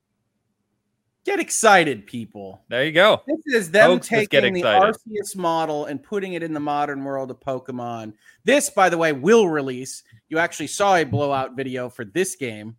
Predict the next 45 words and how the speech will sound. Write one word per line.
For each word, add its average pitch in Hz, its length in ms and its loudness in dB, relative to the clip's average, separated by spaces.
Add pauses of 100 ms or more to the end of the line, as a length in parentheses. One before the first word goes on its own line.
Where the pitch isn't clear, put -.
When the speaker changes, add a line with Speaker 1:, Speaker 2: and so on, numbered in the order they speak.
(380)
Speaker 1:
Um, 131 560 -2
and 135 560 -4
it's - 200 -10
gonna 285 180 -6
be 269 100 -8
fun. 247 500 -4 (720)
People 147 300 -8
not 123 260 -6
excited 110 500 -10
about 104 340 -14
Pokemon. 101 640 -14
That's 196 200 -10
a 180 60 0
shame. 180 420 -6 (280)
Speaker 2:
<laughs> 170 100 -6 (760)
It 175 500 2
released 147 500 -6
on 127 160 -2
Friday, 131 440 0
November 110 460 -4
eighteenth. 113 560 -8
As 101 160 -8
usual, 104 320 -10
you 98 100 -12
can 95 120 -18
get 95 180 -12
the 92 60 -16
dual 101 280 -10
pack, 101 340 -8
which, 87 180 -16
by 90 120 -8
the 87 100 -10
way, 85 180 -8
is 82 100 -14
the - 60 -20
greatest 82 380 -16
scam 82 240 -16
ever 80 180 -18
invented. 82 480 -18 (460)
Uh, 110 360 4
it 113 120 -6
takes 127 220 0
place 120 360 -2
in 101 140 -8
the 90 260 -6